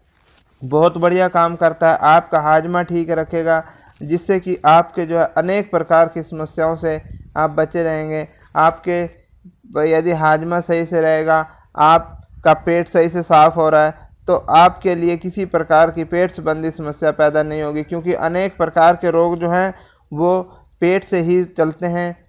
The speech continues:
और पेट से ही पैदा होते हैं, जो आगे बढ़कर जो है आगे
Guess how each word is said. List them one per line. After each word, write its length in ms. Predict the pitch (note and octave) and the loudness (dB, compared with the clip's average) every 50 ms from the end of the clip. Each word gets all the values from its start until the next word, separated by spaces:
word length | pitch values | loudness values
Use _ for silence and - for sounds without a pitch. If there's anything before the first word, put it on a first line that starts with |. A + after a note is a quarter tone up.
| _ - | _ -2
और 180 | F3 E3+ E3+ E3+ | 0 0 0 0
पेट 320 | E3+ E3+ E3+ F3+ F3+ F3+ | -2 -4 -2 -2 -4 -4
से 160 | - F3+ E3+ | -4 -6 -4
ही 120 | D#3+ E3 E3 | -4 -4 -4
पैदा 300 | E3+ E3+ E3 D#3+ E3 E3 | -2 0 0 0 0 0
होते 280 | D#3+ D#3 D#3 D#3 - D#3+ | -2 -2 -4 -6 -8 -8
हैं, 240 | D#3+ D#3 D#3 D3+ - _ _ _ - D3 | -8 -8 -10 -12 -14 _ _ _ -12 -6
जो 160 | D3 E3+ F3 | -2 -2 0
आगे 380 | - - D3+ D3+ D#3+ D#3+ E3 E3 | 2 4 4 4 4 4 0 0
बढ़कर 380 | D3+ D#3 D3+ D3+ - E3 D#3+ | 0 -2 -4 -2 -2 -2 -2
जो 140 | D3+ D#3 D#3 | -2 -2 -2
है 200 | D#3 D#3 D#3 D3+ D3+ _ _ _ _ _ _ | 0 0 0 -2 -4 _ _ _ _ _ _
आगे 360 | - C3 C#3+ D#3 E3 F3 E3+ | 0 2 2 2 2 0 -2